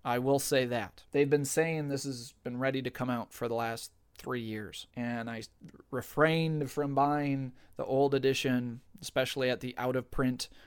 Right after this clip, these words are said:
prices, 'cause I was waiting and waiting and waiting and waiting for it. Well, even though it took a ridiculously long time,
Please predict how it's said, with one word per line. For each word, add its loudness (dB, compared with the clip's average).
prices, 2
'cause -6
I -2
was -4
waiting 4
and -6
waiting 2
and -4
waiting 2
and -6
waiting 0
for -8
it. -16
Well, 4
even 8
though 6
it 0
took 4
a 4
ridiculously 4
long 2
time, 4